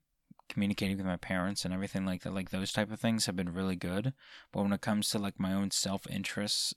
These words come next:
and executing on the things that I say that I wanna do, because I know that I wanna do them, I just don't. I become this, like, weird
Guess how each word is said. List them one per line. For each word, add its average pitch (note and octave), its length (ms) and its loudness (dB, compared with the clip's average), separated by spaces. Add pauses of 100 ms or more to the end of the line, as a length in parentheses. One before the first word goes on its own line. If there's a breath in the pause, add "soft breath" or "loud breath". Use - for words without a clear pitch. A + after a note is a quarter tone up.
(160)
and F#2 600 -2 (520 soft breath)
executing G#2+ 540 4
on G2+ 100 4
the G2 80 2
things G2 320 0
that F#2+ 100 0
I F#2 80 -2
say G2 520 0
that A#2+ 100 2
I B2 80 6
wanna C3 240 4
do, C3+ 300 2
because G#2 280 -4
I F#2 100 4
know F2+ 200 2
that G#2 140 2
I G#2+ 80 4
wanna F#2+ 240 2
do F#2 180 -4
them, C3 300 0 (640 loud breath)
I A#2 60 2
just G2 240 2
don't. F2+ 400 -2
I - 100 -8
become F2+ 580 -4
this, - 200 -4 (160)
like, G2+ 240 -6
weird G#2 400 0